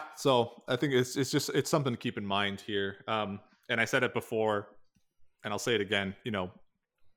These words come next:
Epic knew exactly what they were doing with this whole thing. Like,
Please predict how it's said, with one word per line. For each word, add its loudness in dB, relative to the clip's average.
Epic 0
knew 2
exactly 0
what 0
they -2
were 2
doing -2
with -6
this -4
whole -4
thing. -8
Like, -6